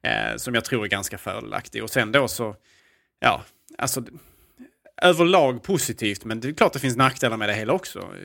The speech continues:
Sker det, sker, starka kursförändringar så ta, kommer det liksom inte konsumenterna till, till gagn på ett tag och sådär, utan det, det lä-, låter vänta på sig. Men å andra sidan så,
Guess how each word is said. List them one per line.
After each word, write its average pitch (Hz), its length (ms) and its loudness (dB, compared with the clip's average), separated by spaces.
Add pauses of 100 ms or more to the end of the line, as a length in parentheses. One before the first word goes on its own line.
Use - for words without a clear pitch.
(160)
Sker 104 380 4
det, 190 400 -2
sker, 123 360 -4
starka 135 720 2 (520)
kursförändringar 95 920 -6 (380)
så - 140 -6
ta, - 200 -12 (100)
kommer 117 300 -2
det 151 100 4
liksom 220 320 -2
inte 202 140 -4
konsumenterna 98 680 -6
till, 90 280 -10
till 95 220 -12
gagn 92 360 2
på 85 140 -12
ett - 80 -12
tag - 260 -8
och - 60 -16
sådär, 73 280 -2
utan 80 220 -12 (560)
det, 85 100 -8
det 101 100 -8
lä-, 101 160 4
låter 104 260 -4
vänta 104 280 -2
på 107 160 -4
sig. - 160 -6
Men 90 140 -10
å 107 40 -4
andra 98 180 -6
sidan 117 300 0
så, 101 140 -8